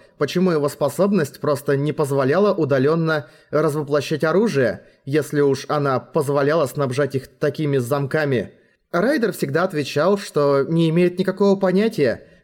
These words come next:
поскольку способность разрабатывал не он". После этих слов Черноснежка взяла в руки чашку,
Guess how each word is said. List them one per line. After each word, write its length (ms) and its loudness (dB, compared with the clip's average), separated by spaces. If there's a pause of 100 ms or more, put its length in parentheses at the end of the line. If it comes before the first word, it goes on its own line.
поскольку 420 0
способность 680 -2
разрабатывал 840 0
не 160 0
он". 440 0 (440)
После 400 0
этих 240 -2
слов 340 0
Черноснежка 760 -2
взяла 360 2
в 60 -2
руки 260 -2
чашку, 600 -2